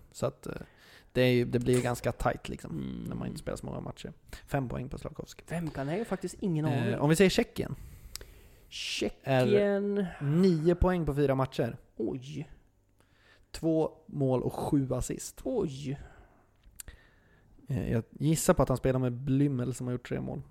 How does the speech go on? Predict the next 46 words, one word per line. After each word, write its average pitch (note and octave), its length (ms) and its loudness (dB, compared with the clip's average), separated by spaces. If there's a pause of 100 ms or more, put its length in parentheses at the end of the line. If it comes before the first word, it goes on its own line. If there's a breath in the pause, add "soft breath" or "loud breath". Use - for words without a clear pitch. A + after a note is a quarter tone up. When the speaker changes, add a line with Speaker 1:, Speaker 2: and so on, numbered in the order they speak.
(180)
Speaker 1:
och - 100 -10
tre - 140 -2
assist. - 340 -6 (260 soft breath)
Speaker 2:
Oj. D3 580 2 (2000 loud breath)
Speaker 1:
Men A2+ 320 -2
jag C3+ 120 0
kan - 180 -2
inte D3 380 -2
riktigt - 320 -6
förstå C3 340 -4
vem B2+ 220 -2
han B2 100 -2
spelar B2 200 -4
med, C#3 140 -6
m-, B2+ 280 -8 (640)
Speaker 2:
David - 380 4
Speaker 1:
mer D#3+ 60 2
med. - 100 -6
Speaker 2:
Krejci? C#4+ 520 4
Speaker 1:
Nej, D#3 460 6 (140)
men D3+ 220 0
det E3 80 4
var G3 80 2
inte A3 140 -2
så D#3 120 2
dum C3 240 4
tanke, B2+ 420 0
för - 120 0
han E3 160 4
har D#3 60 2
faktiskt, - 480 -6
han C3+ 100 -2
har C#3 80 0
fem C#3 240 2
poäng A#2+ 260 -2
han A#2+ 120 -4
också. A#2+ 300 -6 (640 loud breath)
Ett - 220 -4
mål B2 140 -2
och A#2+ 60 -4
fyra B2+ 220 0
assist. - 440 -8 (500 soft breath)
Speaker 2:
Vem A1+ 240 -6
kan A1+ 140 -6
Speaker 1:
Eh, - 120 -8
Speaker 2:
det - 260 -6